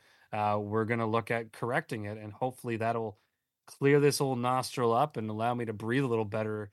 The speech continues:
at night and hopefully get some better sleep. So we're a ways out from that, but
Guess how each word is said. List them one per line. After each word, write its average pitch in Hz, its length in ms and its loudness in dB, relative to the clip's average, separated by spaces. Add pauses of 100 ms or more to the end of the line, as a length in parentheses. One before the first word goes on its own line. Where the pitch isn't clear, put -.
(300)
at 113 100 -6
night 120 340 -8
and 113 100 -10
hopefully 127 340 -10
get 117 160 -10
some 117 160 -10
better 110 200 -6
sleep. 107 320 -8
So 143 140 6
we're 160 140 10
a 156 40 12
ways 185 360 4
out 180 180 4
from 180 180 -10
that, 185 320 -4
but 120 240 -4